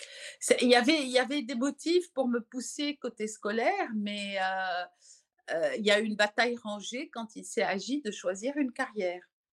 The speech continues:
heu, en tout cas une direction. Et je me souviens, il y avait eu une, une grande réunion avec la direc-, le, la directrice de l'école, mes parents, les, tous les profs, heu, et, heu,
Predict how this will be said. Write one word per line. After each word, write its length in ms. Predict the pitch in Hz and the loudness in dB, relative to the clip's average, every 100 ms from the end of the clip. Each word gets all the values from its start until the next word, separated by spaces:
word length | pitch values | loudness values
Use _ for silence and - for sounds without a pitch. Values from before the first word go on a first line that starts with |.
| _ - - _ - | _ -20 -20 _ 2
heu, 680 | 208 208 190 190 180 180 - | 4 4 2 2 2 2 0
en 100 | 220 | -4
tout 120 | - 214 | -6 -2
cas 200 | 254 269 | 2 4
une 140 | 226 | 2
direction. 760 | 202 226 240 226 - 165 160 165 _ - - - _ - | 0 -2 -4 -6 -10 -8 -8 -8 _ -20 -20 -20 _ -8
Et 320 | - - - | -6 -2 2
je 120 | 185 208 | 4 4
me 80 | |
souviens, 480 | 214 - 214 233 277 403 349 | 4 2 4 8 10 8 6
il 60 | |
y 60 | 226 | 4
avait 220 | 196 202 | 2 -2
eu 300 | 185 220 214 | -2 -4 -4
une, 200 | 202 196 | -4 -4
une 380 | 180 170 160 175 | -4 -4 -4 -6
grande 400 | 160 - 220 262 | -4 4 6 4
réunion 460 | 208 185 190 226 | 2 -2 0 2
avec 280 | 247 180 175 | 2 2 -2
la 100 | 170 | -6
direc-, 360 | 160 170 160 - | -8 -12 -18 -10
le, 240 | 180 165 156 | -8 -8 -12
la 100 | 147 | -14
directrice 560 | 147 139 - 135 127 | -14 -20 -16 -12 -10
de 80 | 127 | -6
l'école, 760 | 151 180 - 220 226 220 226 | -4 -4 2 4 6 4 0
mes 160 | 185 147 | -4 -6
parents, 720 | - 170 196 208 208 208 208 | -4 -4 -4 -6 -8 -8 -8
les, 180 | 202 196 | -8 -8
tous 160 | - | -6
les 140 | 220 190 | -6 -6
profs, 720 | - - 196 208 214 214 - | -4 2 6 6 4 0 -6
heu, 220 | 185 156 165 _ - - - - - _ _ | -4 -4 -6 _ -20 -16 -14 -14 -16 _ _
et, 380 | 214 220 240 285 - _ | 4 4 4 0 -6 _
heu, 500 | 175 202 208 196 190 | -2 -2 -4 -8 -10